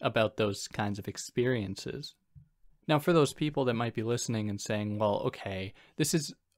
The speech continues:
only a submission to the notion of identity politics, and what it is doing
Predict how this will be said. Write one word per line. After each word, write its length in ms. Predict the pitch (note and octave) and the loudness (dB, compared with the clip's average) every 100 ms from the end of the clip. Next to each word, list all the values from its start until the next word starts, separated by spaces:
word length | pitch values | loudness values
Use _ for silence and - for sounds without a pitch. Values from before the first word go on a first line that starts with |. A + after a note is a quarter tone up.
| _ | _
only 400 | D3+ D#3+ D3+ B2 | 2 4 4 0
a 60 | A2+ | -2
submission 640 | - A#2 A2+ A2+ - A2 G#2+ | -2 -2 -2 -4 -2 -4 -6
to 100 | - | -6
the 100 | A2+ | -4
notion 420 | A2 A2 - G#2+ | -2 -2 -4 -4
of 140 | G#2 | -4
identity 480 | G#2 G#2+ G#2+ G#2 G#2+ | -6 -4 -2 -2 -4
politics, 840 | - G#2+ G#2 G2+ - G2 - - - _ - | 0 2 2 0 -4 -6 -6 -14 -16 _ -2
and 160 | B2 | 0
what 220 | A#2+ C3+ | 4 6
it 120 | C#3 B2 | 6 2
is 180 | G#2+ G#2+ - | -2 -8 -2
doing 640 | - E3+ D3+ G#2+ - B2 | 2 4 2 0 -4 -10